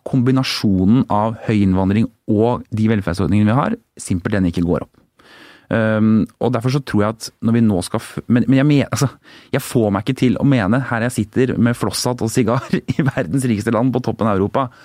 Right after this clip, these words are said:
og si at ikke vi har et ansvar også for å ta imot de som er på flukt. Men det er femti millioner mennesker på flukt. Eh, og vi kan ikke ta imot alle dem, og derfor så må vi diskutere hvordan vi skal hjelpe.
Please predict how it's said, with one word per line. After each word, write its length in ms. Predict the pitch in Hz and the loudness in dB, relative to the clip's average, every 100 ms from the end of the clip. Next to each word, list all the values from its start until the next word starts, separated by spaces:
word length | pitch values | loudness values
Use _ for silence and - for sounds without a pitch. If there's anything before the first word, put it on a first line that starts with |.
| - - - - | -20 -20 -20 -6
og 60 | 120 | -2
si 120 | 120 | 0
at 80 | 117 | 0
ikke 200 | 131 - 104 | -2 0 2
vi 80 | 110 | 2
har 160 | 101 | 0
et 120 | 101 | 0
ansvar 340 | 110 95 92 104 | -2 -2 -2 -4
også 240 | - - | -4 -6
for 140 | 110 117 | -2 -2
å 60 | - | 0
ta 80 | 98 | 0
imot 220 | 107 107 | 0 0
de 120 | 92 - | -4 -2
som 140 | 120 | -2
er 80 | 98 | 0
på 80 | 127 | 0
flukt. 320 | 139 - - - _ _ - - - - | -2 -2 -10 -20 _ _ -20 -20 -20 -4
Men 80 | 120 | -2
det 60 | 117 | -2
er 80 | 123 | -4
femti 360 | - 101 107 | -4 -2 0
millioner 320 | 135 139 131 220 | 2 2 4 4
mennesker 240 | 127 - | 2 -2
på 80 | 104 | -4
flukt. 340 | 85 - - - _ - _ - | -6 -8 -18 -20 _ -20 _ -2
Eh, 160 | 123 | 0
og 100 | 120 135 | 2 0
vi 20 | |
kan 160 | - 113 | 0 -2
ikke 140 | 120 | 0
ta 80 | 127 | 0
imot 160 | 113 120 | 0 0
alle 220 | 120 104 | 0 2
dem, 160 | 185 226 | 4 2
og 80 | - | 2
derfor 180 | 123 123 | -2 0
så 60 | 135 | 2
må 80 | 120 | 2
vi 80 | |
diskutere 400 | 117 - 123 98 | 0 -4 -4 -2
hvordan 300 | 104 87 85 | 0 0 0
vi 80 | 82 | -2
skal 160 | - 85 | -2 -4
hjelpe. 320 | - - - | -4 -8 -8